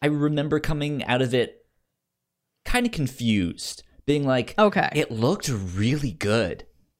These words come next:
Speaker 1: Like, it was beautifully shot."
Speaker 2: Mm-hmm.
Speaker 1: But I, I, I just, I didn't know how I felt. Like, there were some choices that I was just like, "Eh, I don't know if I like that or where it's headed
Speaker 2: Hmm.
Speaker 1: now." Um, but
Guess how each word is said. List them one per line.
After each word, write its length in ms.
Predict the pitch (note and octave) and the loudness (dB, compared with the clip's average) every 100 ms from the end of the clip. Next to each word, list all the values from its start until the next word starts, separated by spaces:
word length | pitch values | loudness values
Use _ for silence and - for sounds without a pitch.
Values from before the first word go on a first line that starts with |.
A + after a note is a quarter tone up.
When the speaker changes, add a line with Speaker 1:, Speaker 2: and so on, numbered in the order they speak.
| - | -12
Speaker 1:
Like, 120 | - | -4
it 80 | C#3 | 0
was 200 | E3 F#2 | 0 0
beautifully 580 | F2+ G2+ B2 - - F2+ | -2 0 2 0 -2 -6
shot." 420 | - G2+ - - G#3+ | -2 -2 -4 -2 2
Speaker 2:
Mm-hmm. 560 | D4+ F#4 D4 F4+ G#4 - _ _ _ _ _ _ _ _ _ - | 4 6 4 4 2 0 _ _ _ _ _ _ _ _ _ -2
Speaker 1:
But 100 | D3 | 0
I, 120 | C3 A#2+ | 0 0
I, 160 | C3+ C3+ | -2 -2
I 60 | C3+ | -2
just, 300 | C#3+ - - - | -2 -4 -8 -10
I 120 | B2 | -6
didn't 480 | A2 F#2+ B2 D3 D#3 | -6 -2 0 0 0
know 120 | E3 | -2
how 200 | D#3+ D3+ | -2 0
I 80 | A2+ | 0
felt. 400 | - B2+ B2 - | 0 0 0 -2
Like, 180 | F2 - G2+ - _ - | -8 -10 -16 -18 _ -4
there 140 | C3+ | -2
were 100 | E3 | 0
some 260 | D#3 A#2+ G2+ | 0 0 0
choices 500 | - - C3 C3 E2 | 0 0 0 -2 -6
that 80 | E2 | -6
I 40 | |
was 80 | F2+ | -8
just 140 | - G2+ | -6 -8
like, 140 | - - | -6 -4
"Eh, 340 | E3+ E3 C3 - - _ _ _ _ _ _ _ _ _ _ _ | -2 -2 -4 -8 -20 _ _ _ _ _ _ _ _ _ _ _
I 100 | F3 | 0
don't 180 | G3 A#2+ | 0 2
know 200 | D#3+ E3 | 2 2
if 120 | E3 | 0
I 60 | C3 | -2
like 280 | B2+ D#3 D3+ | 0 0 2
that 560 | C3+ C3 C3 - - - | 2 2 0 -4 -10 -2
or 300 | C3+ C3 B2+ | 2 2 2
where 300 | B2+ C#3 C#3 | 2 2 2
it's 160 | C#3 | 0
headed 340 | F3 B3+ C#4 F#3 | 2 4 6 4
Speaker 2:
Hmm. 40 | |
Speaker 1:
now." 460 | F#3+ A#2 A2+ G#2+ G#2+ - _ _ _ _ - | 4 2 2 0 -4 -12 _ _ _ _ -2
Um, 580 | A#2 A2+ G#2+ G#2 F2 - _ _ _ _ _ - | 2 2 2 -2 -6 -12 _ _ _ _ _ -4
but 440 | E3 G#3+ C3 - | 0 2 0 -4